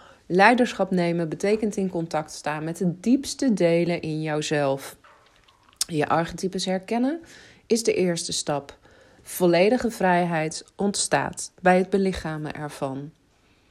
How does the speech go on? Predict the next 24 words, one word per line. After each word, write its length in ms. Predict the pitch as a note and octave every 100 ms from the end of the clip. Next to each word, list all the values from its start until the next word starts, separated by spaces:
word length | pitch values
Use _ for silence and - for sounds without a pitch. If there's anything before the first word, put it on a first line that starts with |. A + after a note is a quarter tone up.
| - - - - -
Pas 260 | G#3 G#3 -
als 180 | F#3+
je 80 | F#3
volledig 540 | E3 F3 F3 G3+ C4 C4+
in 120 | B3+
je 80 | A3+
lichaam 340 | F#3+ - F3
bent 220 | E3+ E3
gezakt, 600 | - D#3 D3 C#3+ - - _ _ -
kun 280 | A#3+ C4+
je 180 | C4 A#3
je 180 | A3 F3+
opnieuw 560 | E3 D3 D#3 F3 G#3+ A#3
verbinden 680 | A#3 G3 F3+ E3+ D#3 F#3 -
met 340 | D#3+ E3 D#3+ D3+
jouw 420 | C#3+ D3+ D#3+ F#3
innerlijk 380 | F#3 F#3 F3+ F3+
kompas. 720 | F3 E3 - C#3+ - - - _ -
Want 360 | D#3 D3 - D3 C#3+
die 400 | - A#3 C#4+ - -
weet 440 | D#3 D3 C#3+ - _ -
altijd 800 | D#3+ D3 E3+ - D#3+ D#3+ - -
de 120 | - E3
weg. 460 | C#3+ C3 - -